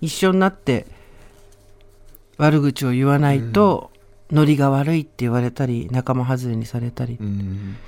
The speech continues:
Speaker 1: じゃあ誰かが先陣切って先導でやってるかと、そうでもない場合もあるんですよね。よくわかんない見えないルールにみんなが乗っ取ってるだけで。でも、一番傷ついてるのは誰かって言ったら、同情する必要は全くないですけど、彼らですから。
Speaker 2: うん。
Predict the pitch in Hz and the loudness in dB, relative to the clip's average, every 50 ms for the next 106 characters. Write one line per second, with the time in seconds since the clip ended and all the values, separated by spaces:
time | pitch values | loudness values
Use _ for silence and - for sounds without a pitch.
0 | - - - - 202 180 143 185 240 302 349 359 349 269 185 156 139 - - 175 | -18 -4 0 2 2 4 4 4 4 4 4 2 2 0 0 -2 -4 -4 -2 -2
1 | 196 226 220 247 254 254 247 - - - - 190 170 - 180 175 180 196 190 208 | -2 -2 -2 -2 -2 -2 -2 -4 -10 -10 -8 -8 -4 -2 0 0 2 2 0 2
2 | 208 202 208 202 196 202 - 220 226 220 - 160 - - - 139 - - - - | 2 4 4 4 2 2 2 2 2 2 2 -2 -4 -4 -6 -6 -6 -8 -18 -16
3 | - - - - - - 247 269 269 294 294 330 349 349 320 294 269 247 226 185 | -12 -8 -6 -4 -4 -2 -2 0 2 2 2 2 2 2 4 4 4 4 4 4
4 | 185 175 170 170 165 160 160 160 151 135 - - 135 131 131 131 131 - - - | 4 4 4 2 2 0 0 0 -2 -4 -8 -8 -6 -4 -4 -6 -6 -10 -16 -20
5 | - - - 240 254 - - 220 196 - 214 233 240 220 196 175 156 147 151 170 | -8 -2 0 0 2 4 4 2 4 2 2 2 2 2 2 2 2 2 2 2
6 | 190 190 175 147 135 143 147 147 139 135 127 123 123 127 131 139 143 135 131 123 | 4 4 2 2 2 2 0 0 -2 -2 -2 -2 -2 0 0 0 0 0 0 0
7 | 120 117 - - 143 135 139 - 135 120 120 120 117 113 - 127 127 123 117 117 | -2 -2 -4 -6 -6 -6 -6 -4 -6 -4 -4 -4 -6 -8 -8 -8 -6 -4 -6 -6
8 | - - - - - - - - - - 185 170 147 139 - - - - _ _ | -8 -12 -20 -20 -20 -20 -20 -6 -2 2 2 2 2 0 -4 -10 -20 -20 _ _
9 | - - _ _ _ - - - 185 - - - 254 285 320 349 339 - - - | -20 -20 _ _ _ -14 -10 -8 -8 -4 -2 0 2 2 2 2 0 -2 -4 -2
10 | - 320 - - 349 330 - 226 196 175 156 143 139 156 165 185 180 - 147 139 | -2 0 2 2 2 4 4 4 4 4 2 0 0 0 -2 -2 -2 -2 -4 -4
11 | - - 139 127 127 131 151 185 233 277 247 294 311 294 - 294 285 269 - - | -4 -4 -4 -4 0 2 4 4 4 4 4 2 2 0 0 -2 -4 -4 -2 0
12 | 254 226 180 165 170 - - - 220 247 254 247 226 180 160 - - 147 139 151 | 2 2 4 2 0 -2 -4 -2 0 2 4 4 4 2 0 -2 -4 -4 -2 -2
13 | 143 143 - 190 202 202 170 147 131 120 - - - 120 123 123 120 117 127 131 | -2 -2 2 2 4 4 4 2 0 -2 -4 -6 -6 -4 -4 -2 -4 -4 -8 -12
14 | - - 117 113 107 107 107 104 113 123 | -14 -14 -14 -12 -12 -12 -12 -14 -16 -18